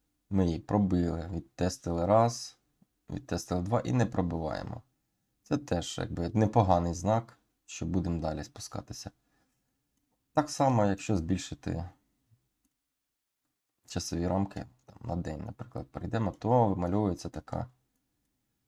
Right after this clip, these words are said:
візуальна структура, голова, плечі маленька, яка ось вона символізує про те, що вона така перекошена трішки.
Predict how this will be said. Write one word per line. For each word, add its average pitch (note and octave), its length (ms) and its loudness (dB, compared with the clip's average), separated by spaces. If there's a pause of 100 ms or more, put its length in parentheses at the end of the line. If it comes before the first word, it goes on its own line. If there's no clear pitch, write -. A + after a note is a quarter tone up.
візуальна F#2 480 6
структура, G#2+ 560 2
голова, E2+ 320 0
плечі F#2+ 440 0
маленька, - 480 -8
яка - 600 -4 (2500)
ось - 200 -16
вона C2+ 220 -10
символізує F2 800 -2
про F2 280 -10 (1400)
те, E2 200 -12
що - 160 -12
вона F2 160 -4
така - 360 -4 (920)
перекошена G2 720 2
трішки. - 440 -10